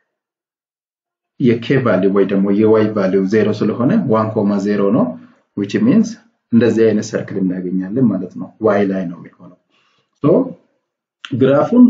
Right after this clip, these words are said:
ዋይ አክሲስ ላይ ለማግኘት የኤች ቫልዩ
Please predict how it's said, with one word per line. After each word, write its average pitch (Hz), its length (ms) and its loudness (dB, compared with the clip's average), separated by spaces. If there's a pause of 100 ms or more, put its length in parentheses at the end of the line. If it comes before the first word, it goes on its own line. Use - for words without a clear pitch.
(160)
ዋይ 147 240 2
አክሲስ 165 320 -6
ላይ 123 160 2
ለማግኘት 101 640 0 (440)
የኤች 131 320 0 (100)
ቫልዩ 107 320 2